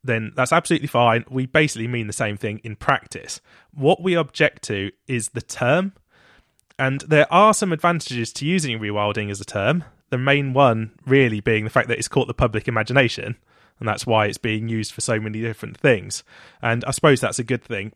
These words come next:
but there are downsides to that as well. Often rewilding is seen as a bit of a panacea. It's sort of a cure-all for the degradation of nature. And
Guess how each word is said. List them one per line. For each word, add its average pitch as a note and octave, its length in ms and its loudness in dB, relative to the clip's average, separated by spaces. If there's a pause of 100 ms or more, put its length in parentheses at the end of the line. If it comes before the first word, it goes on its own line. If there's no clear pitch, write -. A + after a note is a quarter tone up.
(160)
but C#3+ 160 2
there D3 200 4
are F3+ 120 6
downsides D#3 640 2
to A#2+ 80 -4
that A2+ 180 0
as A#2+ 140 -6
well. G#2 420 2 (880)
Often F#3+ 440 2
rewilding E3 580 2
is A2 80 -4
seen A#2+ 220 -2
as A2+ 80 -6
a B2 40 -6
bit A#2+ 120 -4
of - 100 -10
a B2 60 0
panacea. D3+ 680 0
It's - 140 -6
sort B2+ 100 -6
of B2+ 80 -4
a B2 60 -4
cure-all D3 640 4
for - 100 -10
the B2 80 -6
degradation B2 640 -2
of A#2 100 -4
nature. C#3 460 0 (640)
And D3 180 0